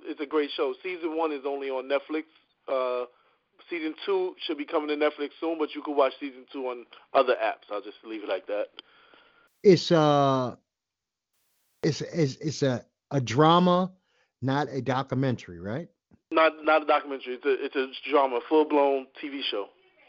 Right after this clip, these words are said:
Speaker 2: Okay, I will give that a, I will give that a look-see because,
Speaker 1: And the
Speaker 2: you know,
Speaker 1: first
Speaker 2: how
Speaker 1: season
Speaker 2: things
Speaker 1: is only six episodes, so.
Speaker 2: Things slow down in the summer. A lot of shows that you like just
Speaker 1: Yeah.
Speaker 2: kinda disappear.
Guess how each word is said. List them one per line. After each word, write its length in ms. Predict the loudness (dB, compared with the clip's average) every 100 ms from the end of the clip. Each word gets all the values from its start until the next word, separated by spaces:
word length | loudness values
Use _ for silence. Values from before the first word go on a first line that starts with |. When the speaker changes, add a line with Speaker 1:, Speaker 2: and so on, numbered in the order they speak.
| _ _ _ _ _ -4
Speaker 2:
Okay, 320 | 0 6 6
I 160 | 8 4
will 160 | 4 4
give 260 | 2 2
that 200 | 2 2
a, 200 | 2 0 -2
I 100 | 2
will 160 | 2
give 240 | 4 0 2
that 140 | 0
a 80 | 2
look-see 600 | 2 0 -2 -6 -4 -4
because, 340 | -6 -6 -4
Speaker 1:
And 100 | -2
the 40 | 2
Speaker 2:
you 40 |
know, 80 | 2
Speaker 1:
first 120 | 4
Speaker 2:
how 60 | 0
Speaker 1:
season 240 | 2 0
Speaker 2:
things 40 | 2
Speaker 1:
is 40 |
only 240 | 0 0 -2
six 180 | -4 0
episodes, 460 | -2 -2 -12 -12 -12 -12
so. 140 | -12 _ _ _ _ _ _ _ _ 6
Speaker 2:
Things 260 | 6 6
slow 240 | 6 6 8
down 280 | 6 4
in 100 | 2
the 80 | 0
summer. 460 | -2 -2 0 0 -4
A 80 | -6
lot 240 | -4 -4
of 80 | -6
shows 360 | -4 -2 -2 -2
that 220 | -4 -4
you 80 | -6
like 320 | -4 -4 -6 _ _ _ _
just 200 | -4 -2
Speaker 1:
Yeah. 80 | 0
Speaker 2:
kinda 200 | 0 0
disappear. 720 | 0 -4 -6 -10 -2 -2 -2